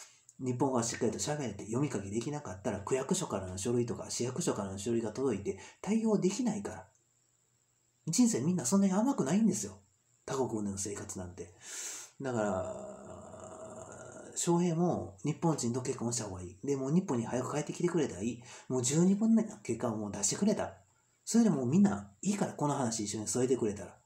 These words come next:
それでみんな理解してくれるから。そうじゃなかったら、翔平が、翔平の人生が大変になるから。皆さんそこはご理解してください。あとビールかけはみんなしちゃダメ。これはメジャーリーグも同じ。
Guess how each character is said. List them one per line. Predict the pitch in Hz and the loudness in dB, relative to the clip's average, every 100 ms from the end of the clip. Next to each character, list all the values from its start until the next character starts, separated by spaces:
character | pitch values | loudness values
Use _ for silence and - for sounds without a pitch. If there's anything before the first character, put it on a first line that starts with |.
| _ | _
そ | - | 4
れ | 214 | 6
で | 156 | 6
み | 185 | 4
ん | |
な | 123 | 4
理 | 202 | 2
解 | 208 131 | 4 2
し | - | 0
て | |
く | 151 | 0
れ | 160 | 0
る | 160 | -2
か | 104 | -6
ら。 | 92 - _ _ _ _ _ _ _ _ _ _ - - - - - | -10 -14 _ _ _ _ _ _ _ _ _ _ -20 -20 -18 -18 -2
そ | 175 | 0
う | |
じ | 151 | 2
ゃ | |
な | 160 | 0
か | 151 | 0
っ | - | 2
た | 156 | 2
ら、 | 104 90 92 | 2 0 -6
翔 | - 120 120 | -2 2 2
平 | 113 123 | 2 4
が、 | 143 101 - - - _ _ _ _ _ _ _ _ _ | 2 0 -2 -10 -20 _ _ _ _ _ _ _ _ _
翔 | - 127 | -4 -2
平 | 131 | 2
の | 120 | 2
人 | 120 113 | 2 0
生 | 110 101 | 0 -2
が | 135 | -4
大 | 110 107 | -6 -6
変 | 107 | -6
に | 120 | -6
な | 101 | -6
る | 95 | -10
か | 92 - _ _ _ _ _ _ _ 143 | -14 -20 _ _ _ _ _ _ _ -8
ら。 | |
皆 | 135 139 | -4 -4
さ | 113 | -4
ん | 95 | -4
そ | 101 | -4
こ | 101 | -4
は | 95 | -4
ご | 101 | -4
理 | 98 | -6
解 | 92 | -10
し | - | -10
て | |
く | - | -10
だ | - | -12
さ | - | -16
い。 | _ _ 101 - | _ _ -16 -10
あ | - | -8
と | 127 | -2
ビ | 143 | 0
ー | |
ル | 147 | 0
か | 107 | -4
け | 104 - | -4 -4
は | |
み | 101 | -2
ん | 107 | -4
な | 92 | -4
し | - | -6
ち | 98 | -6
ゃ | |
ダ | 98 | -8
メ。 | 90 - | -10 -6
こ | - | 0
れ | 175 | 0
は | 139 | 2
メ | 151 | 2
ジ | |
ャ | 135 | 2
ー | |
リ | 131 117 | 2 0
ー | |
グ | 110 | 0
も | 147 - - | -4 -6 -12
同 | 101 98 95 | -10 -8 -6
じ。 | 123 - | -8 -8